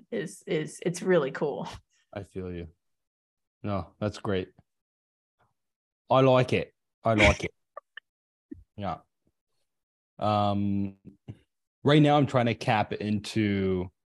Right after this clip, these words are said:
Speaker 2: the mental abundance and less of the physical, because I've been letting go of people, like, eh, that have been validating me, but that I, I feel either that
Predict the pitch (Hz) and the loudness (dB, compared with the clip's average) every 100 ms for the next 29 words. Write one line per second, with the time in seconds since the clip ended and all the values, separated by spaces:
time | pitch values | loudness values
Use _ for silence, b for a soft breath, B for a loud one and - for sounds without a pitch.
0 | _ _ _ 101 92 92 101 120 113 107 | _ _ _ 0 0 0 0 0 0 2
1 | 113 113 117 117 120 127 - - 95 92 | 2 0 -2 -4 -2 -2 -4 -6 -2 -2
2 | 101 87 - 90 87 98 110 117 98 - | -2 -4 -4 -4 -4 -2 -2 -2 -4 -2
3 | 98 90 85 - _ _ - 95 104 104 | -2 -2 -6 -10 _ _ -4 0 0 0
4 | 107 98 92 85 101 92 98 107 - 120 | -2 -4 -8 -6 -4 -2 -2 -6 -8 -6
5 | 113 120 127 147 - _ _ _ - 101 | -4 -2 -2 -4 -8 _ _ _ -4 -2
6 | 92 101 - 101 101 92 101 82 104 104 | -2 -8 -8 -4 -4 -2 -4 -2 -2 -2
7 | 117 110 113 113 113 110 113 117 104 95 | -2 0 0 0 -2 -2 -2 -4 -4 -4
8 | 92 73 92 95 - 95 92 - 107 104 | -4 -2 -4 -4 -6 -6 -6 -6 -4 -2
9 | 98 98 92 - _ _ _ _ _ _ | -2 -2 -4 -8 _ _ _ _ _ _
10 | _ _ _ - 113 113 117 113 98 104 | _ _ _ -4 0 2 4 2 2 2
11 | 101 95 | 4 2